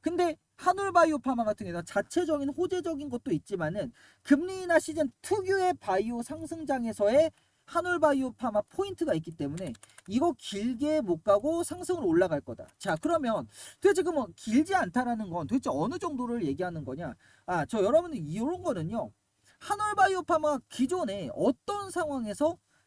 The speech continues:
이게 거래량을 동반한 양봉을 만들어내면서 방향을 꺾어서 나갔는지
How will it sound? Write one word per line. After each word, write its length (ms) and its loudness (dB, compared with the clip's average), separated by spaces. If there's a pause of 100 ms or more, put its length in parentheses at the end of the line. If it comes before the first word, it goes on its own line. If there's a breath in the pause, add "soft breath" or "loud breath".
이게 140 -2
거래량을 640 6
동반한 480 0
양봉을 520 0
만들어내면서 800 -2
방향을 480 -4
꺾어서 420 0
나갔는지 580 -2